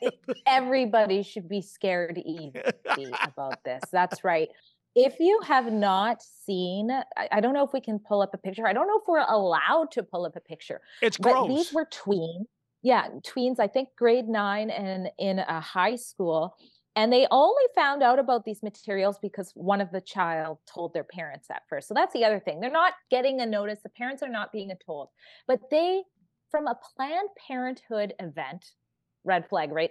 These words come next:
Speaker 1: there, that
Speaker 2: Yep.
Speaker 1: happened in the school, they were given access to this deck of cards, A to Z. It's a raunchy deck of sex cards with terms, many of which,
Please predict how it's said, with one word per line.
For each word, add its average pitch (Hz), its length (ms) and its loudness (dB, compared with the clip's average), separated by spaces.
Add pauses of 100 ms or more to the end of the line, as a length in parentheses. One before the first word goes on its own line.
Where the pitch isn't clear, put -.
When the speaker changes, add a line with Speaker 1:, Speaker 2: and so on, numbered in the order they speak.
Speaker 1:
there, 156 240 -8
that 180 120 -10 (120)
Speaker 2:
Yep. 214 120 2
Speaker 1:
happened 269 180 -2
in 240 140 0
the 208 100 -4
school, 165 480 -8 (380)
they 240 280 6
were 320 220 2
given 247 440 2
access 196 480 -6
to - 240 -10
this 185 240 -12 (100)
deck 220 260 -2
of 359 80 2 (120)
cards, 160 520 -2
A 247 240 0
to 330 180 -8
Z. 156 400 -6 (260)
It's 185 200 -6
a - 60 -2
raunchy 220 880 -2 (280)
deck 208 340 0 (100)
of 175 140 -2 (180)
sex 220 480 -2
cards 180 360 0 (360)
with 294 440 4
terms, 262 540 2 (340)
many 311 460 4
of 254 120 4
which, 180 320 0